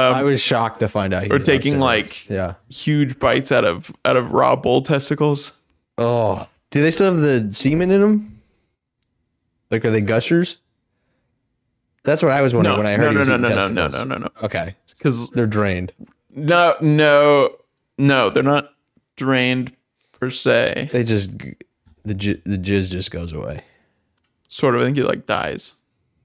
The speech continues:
Speaker 1: Ugh.
Speaker 2: He ate it cold, though.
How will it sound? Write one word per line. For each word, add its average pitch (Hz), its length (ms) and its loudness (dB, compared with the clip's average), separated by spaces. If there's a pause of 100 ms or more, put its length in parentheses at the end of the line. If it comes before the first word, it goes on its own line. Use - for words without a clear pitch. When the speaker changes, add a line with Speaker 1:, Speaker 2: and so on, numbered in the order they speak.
(960)
Speaker 1:
Ugh. 95 340 -2 (560)
Speaker 2:
He 196 200 0
ate 190 80 2
it 160 200 -2
cold, 151 400 2
though. 82 280 0